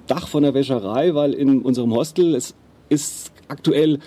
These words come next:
ein Festivalswochenende und alle Hotels sind ausgebucht. Und wir haben eins gefunden, was ganz nett ist, aber leider kein W lan hat. Aber der Nachbar, der hat hier ein unverschlüsseltes und der, der Empfang ist auf dem Dach besser. Also sitze ich jetzt oben auf der Dachterrasse und, äh,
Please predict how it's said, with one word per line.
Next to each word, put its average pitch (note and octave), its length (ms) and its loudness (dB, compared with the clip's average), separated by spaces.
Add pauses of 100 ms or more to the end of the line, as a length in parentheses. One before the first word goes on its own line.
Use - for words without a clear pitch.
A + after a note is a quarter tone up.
(340)
ein - 80 -2
Festivalswochenende D3+ 1040 2
und C#3 120 2
alle C3+ 340 2
Hotels B2+ 320 0
sind A#2 80 0
ausgebucht. F3 680 -2 (380)
Und C#3 180 2
wir C#3 80 2
haben C3 140 0
eins C3 180 -2
gefunden, C#3+ 400 0
was B2 140 -4
ganz G#2+ 160 -4
nett C3+ 180 0
ist, F#3 120 2
aber C#3 160 0
leider C3+ 260 2
kein A#2 180 0
W A#2+ 100 2
lan D3+ 220 2
hat. C#3+ 300 -4
Aber B2+ 200 0
der A#2+ 100 2
Nachbar, D#3 580 -2
der A#2+ 200 -4
hat - 240 -6
hier B2 220 2
ein A2+ 100 0
unverschlüsseltes D#3 840 2
und B2 120 -2
der, A#2 260 2
der A2+ 100 0
Empfang B2 300 0
ist - 100 -4
auf A#2 100 -2
dem A2+ 120 -4
Dach A#2+ 180 -4
besser. C#3 460 0
Also A2+ 120 -4
sitze C#3 220 -2
ich - 80 -14
jetzt - 180 -2 (100)
oben D#3 360 4 (480)
auf - 180 0
der B2 300 2 (420)
Dachterrasse C#3 760 0 (300)
und, A#2+ 520 2
äh, A2+ 260 2